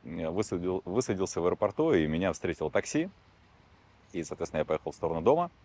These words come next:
а, я был удивлен, как много китайских автомобилей стало на наших дорогах. То есть их и так было, в принципе, немало в последнее время, но за эти полтора года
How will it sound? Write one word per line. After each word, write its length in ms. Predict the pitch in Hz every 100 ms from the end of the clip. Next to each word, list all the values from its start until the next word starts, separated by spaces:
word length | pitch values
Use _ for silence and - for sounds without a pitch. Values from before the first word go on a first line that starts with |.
| - - - - -
а, 200 | 85 82
я 200 | 80 110
был 140 | 151
удивлен, 400 | 185 180 170 175
как 260 | - - -
много 400 | 185 202 120 82
китайских 500 | 87 90 85 - -
автомобилей 400 | - 87 101 143
стало 280 | - 92 98
на 80 |
наших 260 | 87 87 85
дорогах. 320 | 85 80 67 -
То 60 |
есть 160 | 80 -
их 180 | 113 127
и 40 |
так 220 | 131 139 180
было, 220 | 170 127
в 60 |
принципе, 440 | - 117 107 - 95
немало 440 | 90 104 98 69
в 20 |
последнее 480 | - 76 - 73 71
время, 320 | 78 71 60 - - - -
но 160 | 92
за 160 | 92 113
эти 220 | 135 127
полтора 420 | 101 107 95 107
года 460 | 95 120 180 120 67